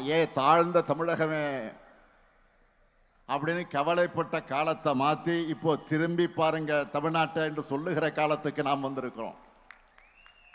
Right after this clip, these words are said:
அவங்க ஜெனரேஷன் அடுத்த கட்டத்துக்கு நகர்ந்ததும், அவங்களுடைய உழைப்பையும்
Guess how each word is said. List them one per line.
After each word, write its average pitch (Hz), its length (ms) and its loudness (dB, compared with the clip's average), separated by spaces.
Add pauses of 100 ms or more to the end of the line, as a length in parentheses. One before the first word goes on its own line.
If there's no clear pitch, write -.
(2750)
அவங்க 160 220 2 (100)
ஜெனரேஷன் 170 600 4 (220)
அடுத்த 160 280 2
கட்டத்துக்கு 165 540 0
நகர்ந்ததும், 151 640 0 (2750)
அவங்களுடைய 160 480 4 (460)
உழைப்பையும் 165 720 0